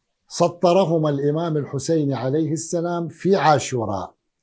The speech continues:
التولي والتبري. أولاً التبري والتولي، رفض بيعة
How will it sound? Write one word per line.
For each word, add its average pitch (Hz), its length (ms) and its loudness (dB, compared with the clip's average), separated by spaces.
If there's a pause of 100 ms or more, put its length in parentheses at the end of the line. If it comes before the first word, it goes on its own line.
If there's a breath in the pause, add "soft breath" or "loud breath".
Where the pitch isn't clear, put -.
(960)
التولي 180 1040 2 (600)
والتبري. 139 1040 0 (800)
أولاً 165 640 4
التبري 202 920 2 (360)
والتولي، 165 1080 2 (1200)
رفض 196 520 4
بيعة 170 380 2